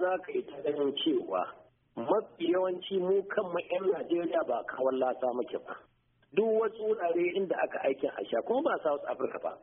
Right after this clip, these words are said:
duk kasashe na duniya waɗanda ni yanzu misali na zama ambassador a Kazakhstan. Wanda ya zan kasa ce mai nisa da kanta da Najeriya,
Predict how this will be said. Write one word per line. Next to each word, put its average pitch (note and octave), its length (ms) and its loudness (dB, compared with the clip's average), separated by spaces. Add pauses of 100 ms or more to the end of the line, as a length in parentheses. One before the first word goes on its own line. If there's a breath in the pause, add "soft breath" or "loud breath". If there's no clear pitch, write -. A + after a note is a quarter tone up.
(180)
duk G3+ 300 -2
kasashe F3 480 0
na E3 100 4
duniya E3 460 2
waɗanda C#3 300 -2
ni B3+ 220 2
yanzu G#3+ 240 0
misali D#3 440 2
na C#3 180 2
zama C#3+ 300 -2
ambassador A#2 480 -2
a - 120 -6
Kazakhstan. - 520 -8 (600)
Wanda A3 320 2
ya F#3+ 80 2
zan G3 160 2
kasa A3 280 0
ce G3+ 160 2
mai C#3 180 -2
nisa F3+ 280 4
da B2 120 -4
kanta C3 280 -2
da G2+ 80 -2
Najeriya, G2 460 0